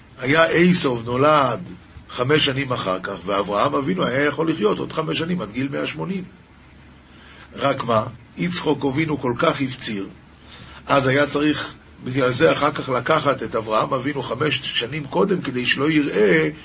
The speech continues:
את איסוב יוצא לתרבות רעה. לכן אומר הרש"י את הלשונות האלה, נתפצר ונתפייס ונתפתה. ממשיך רש"י ואומר אני, כל לשון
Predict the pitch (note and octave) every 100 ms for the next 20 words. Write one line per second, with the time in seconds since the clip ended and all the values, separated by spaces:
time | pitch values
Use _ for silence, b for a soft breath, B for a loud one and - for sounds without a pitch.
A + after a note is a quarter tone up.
0 | B C3+ C3+ B2+ F#3+ F3+ D#3 C#3 C3+ C3
1 | D#3+ D#3+ D#3 D#3 D#3+ E3 E3 F3+ G3+ -
2 | - - B B B B - - C3+ F#3
3 | F#3 D3 D#3+ D#3+ C#3+ E3+ F3+ D#3 C#3+ C#3
4 | C3 B2 C3+ C#3+ B2+ C3 A#2 G2+ A#2 -
5 | G#2 - E3 D#3 A#2 G2+ B B - A2+
6 | C3+ C3 C3+ C#3 D#3+ F3 C#3 - - B
7 | B B2+ C3+ D3 - E3+ D3+ F#3 F#3+ E3
8 | - - - - - - - - - -
9 | - - - - - - - - - -
10 | - - - - B B B B - -
11 | F3 C3+ C3+ D#3 C3+ B2+ B2+ B2+ D3+ D#3
12 | C#3 D3 C3 A2 B2 B B B B B
13 | - F#3 E3 C3 - D#3+